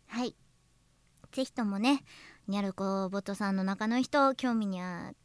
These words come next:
る人は、えー、Twitterフォローしてみてください。はい。えー、ニャルコボットさん、いつも中野いろはの花咲くラジオ、広告していただき、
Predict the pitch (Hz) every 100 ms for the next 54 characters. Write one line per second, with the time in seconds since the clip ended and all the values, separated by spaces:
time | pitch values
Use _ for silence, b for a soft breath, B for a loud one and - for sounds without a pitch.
0 | - 220 214 - 277 302 277 247 - -
1 | 190 180 - - 117 - - 208 190 196
2 | 190 190 190 185 180 190 - 190 196 214
3 | - 226 226 247 240 254 262 - 294 311
4 | 294 - B B B B B B 220 294
5 | 311 - - 196 196 190 185 185 185 185
6 | 180 190 196 196 220 202 190 - - 202
7 | 220 208 196 175 _ _ b b b -
8 | 185 185 185 190 262 285 247 214 196 214
9 | 220 220 214 220 254 277 262 226 185 -
10 | 208 - - 180 - 208 208 262 277 -
11 | 311 320